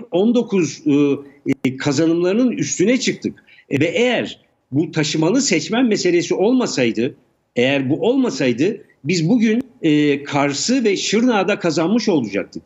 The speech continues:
Kars ve Şırnak esas itibariyle asker polis seçmenlerin taşınmasıyla ve oradaki, e, yer-, yerel,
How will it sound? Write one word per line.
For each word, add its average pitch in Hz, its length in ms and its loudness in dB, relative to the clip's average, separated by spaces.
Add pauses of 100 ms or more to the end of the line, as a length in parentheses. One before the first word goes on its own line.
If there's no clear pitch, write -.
(140)
Kars 220 320 -2
ve 196 80 2
Şırnak 214 580 -2 (340)
esas 240 320 0
itibariyle 147 800 0 (240)
asker 233 460 -2
polis 165 300 0
seçmenlerin 139 720 0
taşınmasıyla 151 960 0 (200)
ve 147 100 0
oradaki, 185 720 0 (160)
e, 143 80 0
yer-, 123 960 2
yerel, 165 560 0